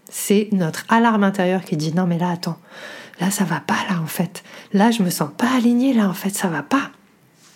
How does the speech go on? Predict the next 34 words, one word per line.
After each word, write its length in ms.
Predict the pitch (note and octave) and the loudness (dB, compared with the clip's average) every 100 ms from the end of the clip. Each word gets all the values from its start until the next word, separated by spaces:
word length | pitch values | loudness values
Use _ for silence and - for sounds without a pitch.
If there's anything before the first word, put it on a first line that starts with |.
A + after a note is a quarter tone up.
| - - | -20 -10
Si 520 | - - D4+ D4+ D4 - | -6 2 2 2 -2 -8
je 60 | |
suis 140 | - A#3 | -2 0
en 100 | G#3+ | 0
train 400 | - A#3+ A#3+ A#3 | 2 2 0 -2
de 120 | G3 | -2
ressentir 680 | F#3+ G#3+ A#3+ B3 A#3 C4 B3 | 2 2 2 0 0 0 0
que 100 | A3 | -2
quelque 300 | G3+ G#3 G#3+ | 0 0 0
chose 260 | G3+ A#3 A3+ | 0 -2 0
n'est 100 | E3+ | 0
pas 220 | A3+ A#3 | 2 2
aligné 500 | A#3+ B3 A#3+ A#3 A#3 A#3 - - - | 2 2 2 2 0 -6 -14 -14 -2
et 160 | G3 G3 | -2 2
que, 240 | A#3 G#3+ | 0 2
en 120 | G#3+ G#3 | 2 2
même 220 | A3 A3 | 2 2
temps, 240 | A3+ A3+ | 2 2
je 100 | A3 | 2
me 60 | F#3 | 0
dis « 120 | F#3 | 0
Non, 220 | G#3 C4 | 0 0
mais 100 | C4+ | 0
il 40 | C#4 | 0
faut 100 | B3+ | 0
que 80 | - | -2
je 60 | |
pense 200 | - B3+ | -4 -2
positif 760 | - C4+ A#3+ A#3 C4 C4 C4 - | 0 0 0 -4 0 2 2 0
parce 180 | B3 | -2
que, 120 | B3 B3+ | 0 0
en 140 | B3 | 0
fait, 280 | A#3+ B3+ B3 | 2 0 2
machin », 400 | G3 - A3 | 0 2 0